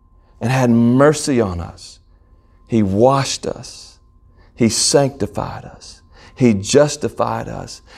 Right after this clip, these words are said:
He made us His children. And we have nothing to do but give praise to Him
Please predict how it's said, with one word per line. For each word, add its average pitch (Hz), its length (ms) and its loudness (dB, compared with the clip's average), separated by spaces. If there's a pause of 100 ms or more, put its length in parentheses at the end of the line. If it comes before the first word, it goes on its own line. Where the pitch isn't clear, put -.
(120)
He 127 180 6
made 139 460 4
us 139 300 0
His 123 300 0
children. 82 800 -2 (1000)
And 95 140 0
we 104 140 4
have 104 200 2
nothing 101 440 0
to 87 80 0
do 82 180 0
but 76 220 -6
give 82 280 -4
praise 90 460 0
to 85 140 -4
Him 78 420 -6